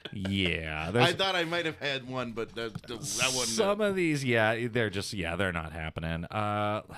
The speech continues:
Speaker 1: let's try
Speaker 2: Would
Speaker 1: the
Speaker 2: you have known that?
Speaker 1: Uh, Bambi, yeah, I would have gotten it with that,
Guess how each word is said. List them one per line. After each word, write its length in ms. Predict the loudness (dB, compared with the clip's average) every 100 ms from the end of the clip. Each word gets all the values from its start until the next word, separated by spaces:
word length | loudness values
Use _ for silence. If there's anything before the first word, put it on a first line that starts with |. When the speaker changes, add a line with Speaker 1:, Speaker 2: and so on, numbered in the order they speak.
| -12 -8
Speaker 1:
let's 200 | -8 -8
try 600 | -6 -2 0 2 0 2
Speaker 2:
Would 140 | 2 2
Speaker 1:
the 40 |
Speaker 2:
you 160 | 2 0
have 140 | 0
known 240 | -4 -4 -6
that? 180 | -8 -10 -18 -20 _ _
Speaker 1:
Uh, 380 | 0 2 2 2
Bambi, 320 | 2 2 2
yeah, 180 | 0 2
I 80 | 0
would 140 | 0
have 80 | -4
gotten 260 | -8 -10 -12
it 60 |
with 140 | -12 -12
that, 260 | -12 -12